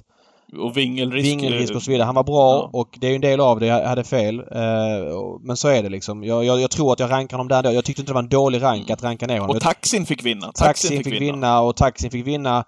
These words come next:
Speaker 2: som sexprocentare med de här, eh, galopperna. Så snacka om att få det kört på läppen. Jag menar, de kan köra
Speaker 1: Mm.
Speaker 2: det loppet hundra gånger och Taxin vinner. Ja, jag vet inte, men, eh, inte mer än fyra, tre, fyra gånger liksom.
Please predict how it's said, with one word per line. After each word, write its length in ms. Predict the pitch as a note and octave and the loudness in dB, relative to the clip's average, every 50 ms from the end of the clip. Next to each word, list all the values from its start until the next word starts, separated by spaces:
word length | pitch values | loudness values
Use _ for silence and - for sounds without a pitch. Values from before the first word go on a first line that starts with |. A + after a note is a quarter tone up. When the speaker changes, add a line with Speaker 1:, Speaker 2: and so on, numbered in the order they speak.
| _ _ _ | _ _ _
Speaker 2:
som 160 | - - B2+ | -8 -6 -4
sexprocentare 1400 | - - D3 C#3+ - - - - - B2+ A#2 - - A#2+ A2+ A2+ A2+ - - A2+ A2 A2 A2 G#2+ G#2+ G#2+ A2 G#2+ - _ _ _ _ - | -2 0 0 0 0 -4 -8 -6 -4 -4 -4 -2 0 -2 -2 -2 -4 -6 -4 -2 -2 0 0 0 0 -2 -2 -4 -8 _ _ _ _ -6
med 340 | C3 C3 C3 A#2+ A#2 A2+ | -2 2 2 4 4 4
de 120 | A2+ A#2 A#2+ | 2 0 0
här, 520 | B2+ B2+ B2 A#2+ A2+ A2+ A2 G#2+ G#2+ G#2+ | 0 0 2 2 4 2 2 0 -2 -2
eh, 260 | A2 G#2+ G#2+ G#2+ G#2+ | -2 -2 -2 -2 -2
galopperna. 720 | G#2+ G#2+ A#2+ B2 B2+ B2+ A#2+ - _ - A2 G#2 G2 G2 G2 | -4 -2 0 2 2 2 2 0 _ -6 -6 -6 -4 -6 -8
Så 120 | - G#2 | -8 -8
snacka 220 | - A#2 A#2+ A2+ - | -4 -4 -4 -4 -4
om 80 | A#2+ | -6
att 60 | G#2+ | -4
få 60 | - A#2 | -2 -2
det 100 | A2+ - | 0 0
kört 220 | C3+ B2+ A2+ - | 0 -2 0 -2
på 60 | B2 | -2
läppen. 460 | B2 B2+ A2+ - _ _ - G2+ F2+ F2+ G2 - _ _ _ _ _ | -2 -2 -2 -4 _ _ -8 -8 -8 -8 -14 -20 _ _ _ _ _
Jag 60 | - | -4
menar, 120 | A#2+ A#2 A#2 | -2 0 0
de 140 | B2 A#2+ A2+ | 0 -2 -2
kan 100 | A#2+ A2 | -4 -4
köra 140 | A2 C3 B2+ | -2 0 0
Speaker 1:
Mm. 80 | B2 | 2
Speaker 2:
det 40 | B2 | 2
loppet 500 | B2 B2 - _ - G#2+ G2+ - - - - - _ _ _ _ - - | 2 0 0 _ -2 -2 -2 -2 -6 -10 -10 -10 _ _ _ _ -4 0
hundra 300 | C#3+ C#3+ C3 B2 A#2 A2+ | 0 0 2 0 0 0
gånger 280 | A2+ A#2+ B2 B2 A#2 | 2 2 2 0 -2
och 80 | A2 - | -2 -2
Taxin 360 | - A#2+ A2 - - A2+ A2 | -2 -2 -2 -2 -6 -4 -4
vinner. 400 | A#2 A2+ A2 G2+ G2 F#2+ G2 - - _ _ _ _ _ _ _ _ - | -2 -4 -4 -4 -6 -8 -8 -10 -12 _ _ _ _ _ _ _ _ -6
Ja, 140 | F#2 G2+ | -4 -2
jag 80 | A2+ A2+ | 0 0
vet 180 | A2+ A2 - - | 0 0 -2 -4
inte, 260 | G#2+ - G#2 F#2 F2+ | -8 -8 -6 -6 -6
men, 220 | G2+ G#2 G#2+ G#2+ G#2+ | -6 -8 -8 -6 -6
eh, 480 | G#2+ G#2+ G#2+ G#2+ G#2 G#2 G2+ G2 A2+ | -6 -4 -4 -4 -6 -6 -6 -8 -8
inte 160 | A2+ A2+ - A2+ | -8 -8 -6 -4
mer 240 | B2 A#2 A2 G#2 G2+ | -2 -2 0 0 -2
än 300 | G2+ G2+ G2+ G2+ G#2 G2 - - - - - - | -4 -6 -8 -12 -14 -16 -18 -20 -20 -16 -8 -6
fyra, 320 | B2 A#2 A2+ B2 G#2 F#2+ | -4 -4 -4 -4 -6 -6
tre, 140 | - A2+ G#2+ | -6 -8 -6
fyra 160 | - A2+ G#2+ | -4 -4 -4
gånger 240 | G#2+ G#2+ G#2+ G2+ F#2 | -4 -4 -6 -8 -10
liksom. 260 | F2+ F2+ - E2+ | -12 -12 -14 -18